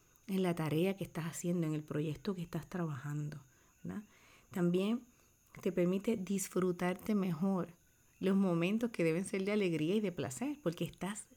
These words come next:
consciente, estás presente. El mindfulness consigue Separar a la persona de sus pensamientos para que él pueda reconocerlo y poner en duda los patrones mentales.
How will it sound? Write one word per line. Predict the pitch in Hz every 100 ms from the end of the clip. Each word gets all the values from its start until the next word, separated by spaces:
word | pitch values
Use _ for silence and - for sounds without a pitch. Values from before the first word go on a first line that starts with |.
| _
consciente, | 233 208 - 220 262 254
estás | - - 185 -
presente. | 202 175 - 233 247 202 - - - _ _ _ - - - _ _ _ -
El | 220
mindfulness | 220 262 277 311 311 302
consigue | 262 233 233 233 262 311 - - _ _ _ _ -
Separar | - 202 185 185 220
a |
la | 247 240
persona | 214 - 240 247 220
de | 185
sus | 180
pensamientos | 175 170 175 165 202 262 247 240 - _ _ _ -
para | 185 170
que | 170 170
él | 185
pueda | 220 233
reconocerlo | 226 196 165 160 - 285 302 294 294 _ _ _ _ -
y | 175
poner | 175 156 156
en | 185 190
duda | 202 208 226 226
los | 175 170
patrones | - 160 156 156 156 165
mentales. | 160 151 - 139 143 -